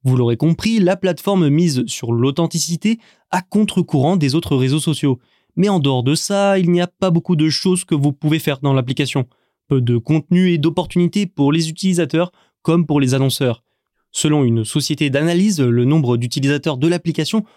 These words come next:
aurait même chuté d'environ soixante et un pour cent au cours des derniers mois pour atteindre moins de six millions. Mais comme je vous l'ai dit, Biril affirme qu'il compte en réalité plus de vingt millions d'utilisateurs actifs quotidiens.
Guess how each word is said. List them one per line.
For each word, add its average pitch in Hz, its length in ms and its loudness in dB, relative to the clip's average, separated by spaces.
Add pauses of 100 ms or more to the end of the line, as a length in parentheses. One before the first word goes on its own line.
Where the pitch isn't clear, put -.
(120)
aurait 147 240 2
même 180 200 2
chuté 156 380 -2
d'environ 151 460 2
soixante 185 720 -2
et - 20 0
un 165 80 0
pour 147 220 -4
cent 185 140 0
au 170 140 0
cours 143 200 0
des 139 100 0
derniers 139 320 2
mois 156 240 2 (240)
pour 147 160 0
atteindre 147 380 0
moins 151 240 2
de 165 160 0
six - 280 -2
millions. 170 380 2 (300)
Mais 180 200 0
comme 143 220 0
je 123 140 0
vous 120 120 -2
l'ai 139 160 0
dit, 175 220 0
Biril 147 480 -2
affirme 170 420 -2
qu'il 123 200 -4
compte 156 260 -2
en 123 60 -2
réalité 127 420 0
plus 175 180 -2
de 160 120 2
vingt 156 300 0
millions 147 340 2
d'utilisateurs 127 640 -2
actifs 175 340 -4
quotidiens. 139 540 -2